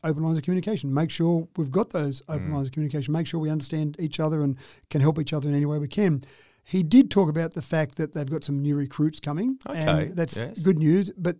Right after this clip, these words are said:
Speaker 1: the other part of that, which was interesting, is that in a previous rollout of recruits, we had one taken away from us for some reason. And Tim said, and I was told at that one that Dubbo was owed one.
Speaker 2: Right.
Speaker 1: So, or, or more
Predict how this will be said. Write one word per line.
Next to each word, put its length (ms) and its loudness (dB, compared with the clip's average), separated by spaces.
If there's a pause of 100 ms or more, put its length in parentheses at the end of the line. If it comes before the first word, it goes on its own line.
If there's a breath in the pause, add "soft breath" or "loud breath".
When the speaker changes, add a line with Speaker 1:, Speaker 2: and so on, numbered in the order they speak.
(300)
Speaker 1:
the 160 2
other 140 6
part 180 0
of 60 -2
that, 220 -2
which 180 -4
was 140 0
interesting, 340 0
is 160 2
that 160 2 (480 loud breath)
in 120 2
a 60 0
previous 640 6
rollout 420 4
of 100 -2
recruits, 520 0 (440 soft breath)
we 340 0
had 340 -2
one 460 0
taken 320 -2
away 240 2
from 200 0
us 80 -2
for 120 -8
some 260 0
reason. 400 2 (100)
And 260 -2 (100)
Tim 180 4
said, 260 2 (320 loud breath)
and 80 -2
I 60 4
was 140 0
told 260 8
at 60 -2
that 160 0
one 200 2
that 160 2 (420)
Dubbo 280 4
was 100 4
owed 240 8
one. 320 -8 (320 loud breath)
Speaker 2:
Right. 360 4
Speaker 1:
So, 80 2
or, 500 4
or 160 6
more 340 8